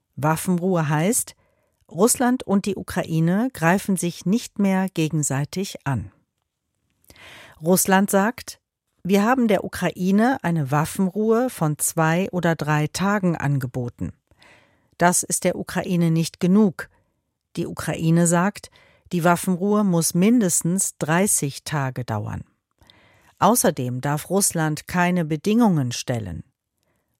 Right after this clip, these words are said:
Russland will im Krieg eroberte Gebiete behalten.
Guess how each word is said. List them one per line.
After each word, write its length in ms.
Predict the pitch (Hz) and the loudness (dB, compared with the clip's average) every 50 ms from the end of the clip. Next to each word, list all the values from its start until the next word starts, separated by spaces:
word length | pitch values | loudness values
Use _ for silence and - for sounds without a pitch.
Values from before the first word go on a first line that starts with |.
| _ _ | _ _
Russland 540 | 151 165 175 - - 185 185 196 214 214 185 | 0 2 2 2 2 2 0 0 -2 -2 0
will 160 | 180 185 175 | 0 0 0
im 260 | - - 170 175 165 | 0 -2 -2 -2 -4
Krieg 420 | - - - 196 208 233 247 - - - | -6 -6 -4 -2 -2 -2 -4 -6 -4 -2
eroberte 640 | 175 170 - - 190 190 202 185 175 - - 180 | -2 -2 0 -2 -2 0 0 0 0 0 -4 -4
Gebiete 760 | 156 - 185 170 - - 226 233 240 - - 160 147 147 170 185 | -2 -2 -4 -6 -4 -4 -4 -4 -4 -4 -4 -2 -2 -2 -2 -2
behalten. 680 | - 196 202 180 208 196 170 139 - - 107 90 65 | -2 -4 -2 0 0 0 0 -2 -4 -6 -8 -8 -8